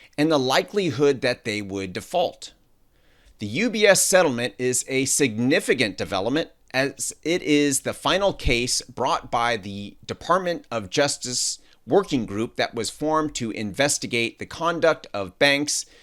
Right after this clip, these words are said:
and other institutions for their involvement in creating and issuing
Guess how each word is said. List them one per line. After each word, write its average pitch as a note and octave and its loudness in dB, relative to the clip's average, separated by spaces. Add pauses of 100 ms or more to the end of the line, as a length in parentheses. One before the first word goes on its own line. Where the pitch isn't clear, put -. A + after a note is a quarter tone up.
(160)
and G#2+ -6
other G3+ 6
institutions B2 -2
for A#2+ -4
their C#3 4
involvement A2+ -2 (320)
in B2 -2
creating D3 2
and A2 -6 (100)
issuing C3+ 2